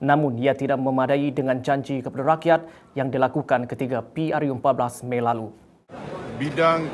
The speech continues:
Speaker 2: kesejahteraan rakyat, uh, amat berkurangan. Jauh, uh, daripada apa yang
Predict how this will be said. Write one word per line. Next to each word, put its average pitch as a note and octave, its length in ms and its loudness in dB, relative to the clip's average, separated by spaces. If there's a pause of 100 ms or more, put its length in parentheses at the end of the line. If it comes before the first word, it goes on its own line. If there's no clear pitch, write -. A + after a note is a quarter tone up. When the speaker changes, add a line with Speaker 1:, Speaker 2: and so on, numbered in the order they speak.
Speaker 2:
kesejahteraan D3 800 -2
rakyat, C3+ 400 -2 (1040)
uh, A#2 400 -2
amat D#3+ 400 0
berkurangan. B2 640 -2 (1120)
Jauh, F3+ 320 4 (560)
uh, B2 320 2
daripada C3+ 560 0
apa C#3 240 0
yang D#3 160 0